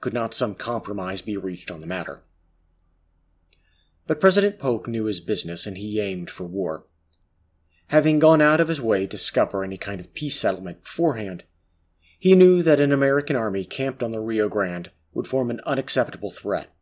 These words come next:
So it proved to be only a temporary truce before the real fighting got underway. From Grant's perspective, the political spark caused by a little cavalry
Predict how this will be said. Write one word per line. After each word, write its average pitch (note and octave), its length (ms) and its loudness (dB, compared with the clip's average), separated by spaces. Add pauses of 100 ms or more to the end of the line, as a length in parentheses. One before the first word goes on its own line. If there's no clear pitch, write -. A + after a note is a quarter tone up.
(1200)
So E3 180 4
it D#3+ 80 4
proved D3+ 360 4
to C3+ 60 -2
be C3 140 4
only B2 240 0
a A#2 40 -2
temporary C#3+ 520 0
truce G#2 340 -6
before A2 260 -8
the A2 100 -2
real A2 300 0
fighting F#2 440 -6
got E2+ 240 -6
underway. D#2 540 -8 (2000)
From D3 240 -2
Grant's D3+ 280 4
perspective, - 680 -6 (520)
the - 60 -8
political F3 460 4
spark - 480 0
caused A2+ 360 -2
by G#2 140 2
a G2+ 80 -2
little G2+ 160 -6
cavalry A2+ 600 -2